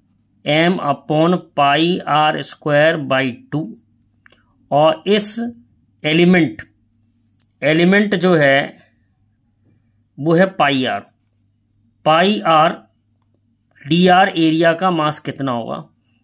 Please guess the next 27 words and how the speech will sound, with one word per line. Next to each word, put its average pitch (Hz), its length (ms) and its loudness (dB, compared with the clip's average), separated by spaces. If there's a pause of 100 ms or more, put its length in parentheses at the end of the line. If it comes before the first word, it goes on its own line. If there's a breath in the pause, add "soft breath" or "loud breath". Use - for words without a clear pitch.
(240)
M 180 300 0
upon 165 580 -2 (240)
pi 151 220 2 (260)
R 151 320 0
square, 139 560 -8 (880)
two 196 400 2 (100)
into 151 380 -2 (260)
pi 156 260 2 (300)
R 156 360 4 (280)
D 151 80 -2 (200)
R, 98 180 -10 (1160)
D 127 300 -4
R, 87 160 -6 (1400)
pi 147 160 2 (160)
R 151 240 2
D 113 140 -4
R। 98 120 -8 (580)
तो 151 80 -14
सॉल्व 170 280 0
करेंगे, 180 280 2
पाई 165 280 0
और 175 160 0
पाई 165 160 0
कैंसिल 151 340 -4
हो 160 100 0
रहा 151 180 -2
है, 190 200 -10